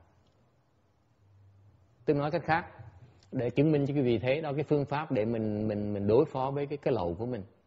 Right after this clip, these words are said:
Mình tăng trưởng công phu của mình. Giờ câu hỏi này rất, rất, rất, rất, rất, rất, rất, rất, rất là tốt.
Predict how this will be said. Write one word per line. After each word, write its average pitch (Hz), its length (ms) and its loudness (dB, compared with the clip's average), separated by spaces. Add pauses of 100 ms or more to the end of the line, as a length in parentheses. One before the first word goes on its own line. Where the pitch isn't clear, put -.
(640)
Mình 120 100 -6
tăng 131 240 -6
trưởng 110 220 -6
công 135 200 -6
phu 139 200 -2
của 135 100 -8
mình. 123 160 -8 (2250)
Giờ 110 140 0
câu 123 100 8
hỏi 107 240 4
này 110 180 0
rất, 135 180 0
rất, 139 220 0
rất, 131 160 -6
rất, 107 120 -2
rất, 123 140 0
rất, 98 320 -2
rất, 87 200 -2
rất, 110 140 -4
rất 110 140 -2
là 95 140 0
tốt. 98 160 0